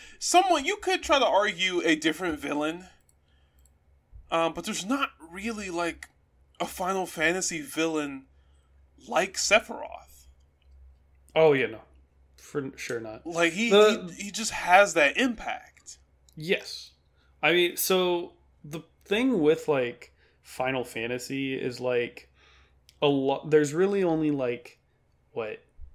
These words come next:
Speaker 2: two games that have, like, made a huge impact, and that's,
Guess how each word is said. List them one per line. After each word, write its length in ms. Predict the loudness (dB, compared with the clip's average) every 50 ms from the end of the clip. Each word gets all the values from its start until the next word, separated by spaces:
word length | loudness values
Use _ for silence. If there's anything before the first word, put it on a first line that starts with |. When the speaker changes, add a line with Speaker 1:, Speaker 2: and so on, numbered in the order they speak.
| _ _
Speaker 2:
two 320 | -14 -14 -6 -4 -4 -2 -2
games 500 | 0 -2 0 0 0 0 -2 -4 -6 -8
that 360 | -6 -6 -6 -6 -8 -10 -14 _ _ _ _ _ _ _ _ _ _ _ _
have, 320 | -14 -6 -6 -6 -4 -4
like, 160 | -6 -6 -6 -8
made 320 | -6 -4 -2 -2 -2 -2
a 40 | -4
huge 420 | -8 -10 -12 -12 -10 -10 -10 -10 -12
impact, 680 | -12 -12 -12 -10 -8 -6 -6 -6 -8 -10 -16 -20 _ _ _ _ _ _ _ _ _ _ _ _ _ _ _ _ _ _ _ _ _ _ _ _ _ _
and 180 | -8 -6 -2 2
that's, 500 | 4 4 4 4 2 -2 -8 -12 -14